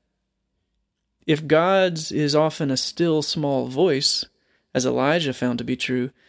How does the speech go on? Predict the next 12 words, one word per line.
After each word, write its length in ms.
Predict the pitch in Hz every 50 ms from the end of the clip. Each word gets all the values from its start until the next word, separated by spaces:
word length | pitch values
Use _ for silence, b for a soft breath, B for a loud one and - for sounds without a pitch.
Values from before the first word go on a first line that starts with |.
| B B B B B
then 120 | 147 143
a 80 | 139 123
habitat 640 | 127 175 208 254 247 185 - - 151 139 139 -
that 140 | - 135 131
is 160 | 123 127 -
crafted 600 | - - - 190 185 208 226 214 - - 120 113 -
specifically 920 | - - - - 147 151 - - - 226 214 - - 202 - - 160 160
to 180 | - - 156
engender 440 | 139 139 139 131 147 156 156 135 123
smallness 800 | - - - - - 147 139 143 165 185 185 156 127 123 - -
and 140 | 110 101 -
stillness 760 | - - - - 170 214 208 156 107 117 - - - -